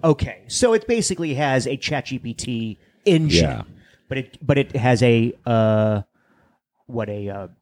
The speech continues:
Speaker 1: a framework around it that
Speaker 2: Right.
Speaker 1: is more for your, for, for your purposes.
Speaker 2: Like, I asked it to write a three, uh, here's my, here's my,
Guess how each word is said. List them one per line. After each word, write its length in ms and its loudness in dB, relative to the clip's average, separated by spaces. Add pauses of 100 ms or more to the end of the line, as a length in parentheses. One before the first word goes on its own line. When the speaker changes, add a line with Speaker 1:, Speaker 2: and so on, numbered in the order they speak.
(140)
Speaker 1:
a 60 -12
framework 640 -2
around 420 -2
it 280 -10
that 120 -2
Speaker 2:
Right. 300 4
Speaker 1:
is 140 -10
more 180 -4
for 160 -12
your, 320 -8 (220)
for, 180 -12
for 100 -12
your 140 -6
purposes. 720 -14 (720)
Speaker 2:
Like, 180 4
I 120 6
asked 260 4
it 100 0
to 80 2
write 160 6
a 60 6
three, 400 2
uh, 480 2
here's 240 2
my, 100 0
here's 300 0
my, 120 -8